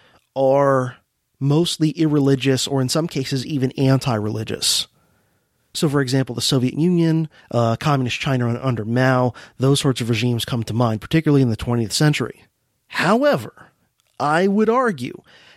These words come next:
that in those cases, those regimes are actually extremely religious in nature,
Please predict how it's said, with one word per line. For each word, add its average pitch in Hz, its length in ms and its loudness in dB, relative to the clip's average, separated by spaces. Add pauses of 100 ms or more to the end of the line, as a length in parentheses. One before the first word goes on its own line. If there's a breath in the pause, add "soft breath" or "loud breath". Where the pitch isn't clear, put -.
that 131 500 2
in 147 440 2
those 165 340 0
cases, - 760 -2 (560 soft breath)
those 165 460 -2
regimes 151 720 2
are 131 160 0
actually 139 720 0
extremely 185 1000 0
religious 117 440 0
in 110 100 0
nature, 110 460 -4